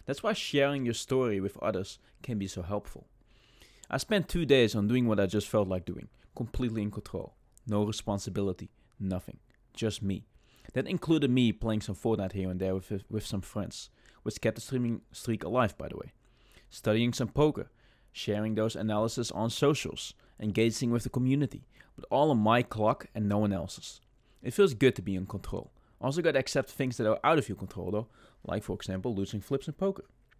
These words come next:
Being able to take a step back. I'm grateful that I'm in a position to do so. If you're not, then try to spend the hours that you have for yourself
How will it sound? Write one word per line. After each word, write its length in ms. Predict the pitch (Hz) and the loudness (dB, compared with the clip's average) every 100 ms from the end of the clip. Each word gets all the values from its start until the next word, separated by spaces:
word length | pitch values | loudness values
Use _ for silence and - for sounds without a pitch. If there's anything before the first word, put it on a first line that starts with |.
| _ _ _ - - - | _ _ _ -20 -20 -12
Being 200 | 107 120 | 0 2
able 200 | 143 175 160 | 4 2 2
to 100 | 156 | 0
take 180 | 165 | 2
a 60 | 156 | 2
step 240 | - 151 | 0 0
back. 340 | - 175 - - _ _ _ _ _ _ _ | 2 0 -2 -16 _ _ _ _ _ _ _
I'm 220 | 120 180 | -2 -2
grateful 460 | 135 110 120 123 87 | 0 4 6 4 0
that 160 | 73 95 | -4 -4
I'm 160 | 98 | -2
in 80 | 98 | -4
a 20 | |
position 340 | 95 - 104 101 | -6 -8 -6 -6
to 120 | - | -6
do 100 | 101 | -6
so. 140 | 98 - - _ _ _ | -6 -10 -16 _ _ _
If 140 | - 120 | -8 -2
you're 160 | 131 | 2
not, 380 | 120 117 175 - - _ _ - _ | 2 2 0 -4 -20 _ _ -20 _
then 80 | 135 | -10
try 180 | 151 160 | -2 -2
to 100 | 156 | -2
spend 240 | - 147 | -2 -2
the 120 | 120 - | -2 0
hours 260 | 104 139 | 2 2
that 80 | 139 | 0
you 100 | 104 | -2
have 180 | 98 107 | 0 0
for 140 | 113 | -2
yourself 580 | 95 - 110 110 143 - | -4 -2 0 0 -4 -14